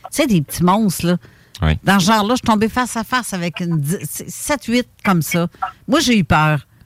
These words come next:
Speaker 1: Moi, j'ai presque fait dans mes culottes quand c'est arrivé. Mais dix ans plus tard, j'ai plus peur parce que ça a été long avant que je comprenne. Parce que j'ai eu tellement,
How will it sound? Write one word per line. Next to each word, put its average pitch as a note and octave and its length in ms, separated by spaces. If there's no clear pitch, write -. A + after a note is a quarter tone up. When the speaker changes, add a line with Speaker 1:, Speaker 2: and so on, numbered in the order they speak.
Speaker 1:
Moi, A#3 80
j'ai C4 100
presque A3+ 400
fait G3 280
dans E3 140
mes D#3+ 160
culottes E3+ 380
quand D3+ 120
c'est D#3 160
arrivé. C#3 340
Mais G3 160
dix E3+ 240
ans D4 140
plus A#3+ 180
tard, B3 340
j'ai F#3 160
plus B3+ 180
peur A#3+ 360
parce F#3 160
que G#3+ 80
ça F3+ 160
a - 20
été A3+ 240
long A3+ 240
avant F#3 200
que E3+ 80
je - 80
comprenne. G3+ 680
Parce D#3 140
que F#3+ 100
j'ai E3 160
eu F#3 120
tellement, C#4 520